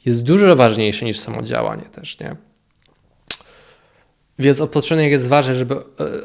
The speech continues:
odpo-, o, po pierwsze otworzyć się na te rozwiązania, które mogą przyjść do ciebie. Drugą rzeczą, że odpoczynek jest ważny, żebyś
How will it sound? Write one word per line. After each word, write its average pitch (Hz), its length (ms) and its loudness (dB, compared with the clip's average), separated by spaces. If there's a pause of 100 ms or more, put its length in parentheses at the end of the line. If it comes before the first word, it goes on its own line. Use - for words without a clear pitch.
(120)
odpo-, - 360 -8
o, 131 120 -8
po 120 100 -6
pierwsze - 300 -2
otworzyć 135 580 0
się 110 140 -6
na 101 120 -8
te 110 100 -10
rozwiązania, 110 480 -8
które 113 200 -8
mogą 110 260 -6
przyjść 135 300 0
do 117 100 -4
ciebie. - 300 -14 (580)
Drugą 131 420 6
rzeczą, 107 300 -4 (160)
że - 140 -8
odpoczynek 139 600 -2
jest 127 280 0
ważny, 135 440 2
żebyś 135 440 -4